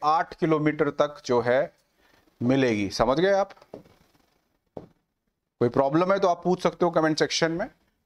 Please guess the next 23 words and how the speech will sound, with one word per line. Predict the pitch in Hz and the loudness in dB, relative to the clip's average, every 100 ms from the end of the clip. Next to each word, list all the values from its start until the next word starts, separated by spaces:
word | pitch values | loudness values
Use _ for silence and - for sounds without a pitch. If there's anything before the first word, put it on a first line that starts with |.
| - | -2
ठीक | 151 190 | -2 0
है? | 127 - _ _ _ _ _ _ _ _ _ _ _ _ _ - _ _ _ _ 139 | -2 -4 _ _ _ _ _ _ _ _ _ _ _ _ _ -20 _ _ _ _ -2
बच्चों, | 143 | 0
ट्रोपोस्फीयर | - - 170 175 220 233 233 226 | -2 -2 -2 0 0 0 0 2
का | 226 233 | 0 0
एक | 185 180 | -2 0
और | 220 220 | 0 0
रोल | 196 175 | 0 0
होता | 143 107 | 0 -4
है, | 98 | -6
ट्रोपो-, | 135 127 165 175 | -6 -4 -4 0
ट्रोपोस्फीयर | 160 160 185 - 190 190 | -2 0 -2 0 -2 0
की | 202 190 | 0 0
एक | 170 | 0
और | 190 190 | -2 0
खास | 170 147 147 | -2 0 0
बात | 143 127 | -2 0
है, | 196 - | -2 -2
ओके, | 143 175 143 | -2 0 0
ट्रोपोस्फीयर | 143 131 170 - 180 170 | 0 0 -2 0 -2 -2
की | 165 | -2
खास | 151 147 | -2 0
बात | 160 156 - | 0 -2 -8